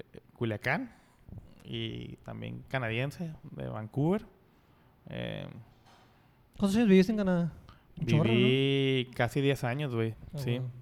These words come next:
Speaker 1: Viví nueve en Vancouver y uno en Montreal. Eh, pues, soy un dude que todos los días anda tratando de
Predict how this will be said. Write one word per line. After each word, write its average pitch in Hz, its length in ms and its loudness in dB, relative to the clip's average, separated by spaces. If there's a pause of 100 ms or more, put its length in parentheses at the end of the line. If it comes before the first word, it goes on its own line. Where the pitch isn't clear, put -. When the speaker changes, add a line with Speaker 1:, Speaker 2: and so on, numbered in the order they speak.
Speaker 1:
Viví 117 340 0
nueve 131 360 4
en 165 100 -2
Vancouver 175 680 2
y 127 160 2
uno 131 300 0
en 135 60 -2
Montreal. 113 540 0 (1000)
Eh, 117 680 2 (200)
pues, 120 180 4
soy 123 260 2
un 151 200 2
dude 151 300 4
que 165 160 0
todos 143 220 2
los 139 180 0
días 135 240 0
anda 151 200 -4
tratando 147 520 0
de 123 200 4